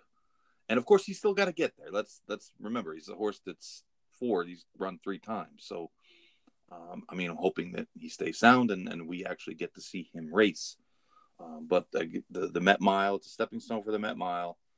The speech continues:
I don't know if, if, um, if, um, Todd and Winstar and the <clears throat> people would, would really be wanting to cut back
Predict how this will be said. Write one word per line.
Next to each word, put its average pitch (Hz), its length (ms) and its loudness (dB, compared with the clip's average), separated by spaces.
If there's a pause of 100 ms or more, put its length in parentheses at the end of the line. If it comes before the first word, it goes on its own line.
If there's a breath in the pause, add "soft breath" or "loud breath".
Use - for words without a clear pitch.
(520)
I 127 120 8
don't 127 180 6
know 110 240 0
if, 101 80 -6 (140)
if, 92 180 -16 (160)
um, 82 720 -14 (1400)
if, 85 220 -16 (180)
um, 78 680 -10 (280)
Todd 90 420 4
and 78 260 -16 (1120)
Winstar 87 580 0
and 78 160 -8
the - 1200 0
<clears throat> - 40 -20
people 95 380 0
would, 85 160 2
would 87 160 -4
really 90 560 0 (140)
be 80 580 -8 (880)
wanting 101 480 8
to - 100 -20 (100)
cut - 280 -2
back 95 380 -2